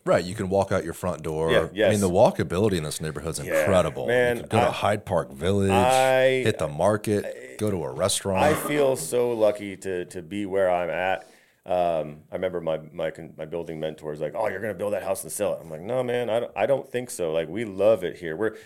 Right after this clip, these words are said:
Speaker 2: there's dumb things that you can't really put a price on, right? We're, like, a block and a half from the on and off ramp for the Selman.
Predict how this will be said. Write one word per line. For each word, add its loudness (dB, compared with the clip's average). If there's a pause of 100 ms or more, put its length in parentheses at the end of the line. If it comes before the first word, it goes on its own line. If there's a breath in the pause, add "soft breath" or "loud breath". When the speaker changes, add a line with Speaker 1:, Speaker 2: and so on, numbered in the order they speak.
(100)
Speaker 2:
there's -8
dumb 4
things 2
that -6
you -6
can't -2
really -2
put -6
a -2
price 0
on, -6
right? 0
We're, 0
like, 2 (440 soft breath)
a -4
block 4
and 0
a 0
half -4
from -2
the 0
on 0
and -2
off -2
ramp -4
for -10
the -8
Selman. -8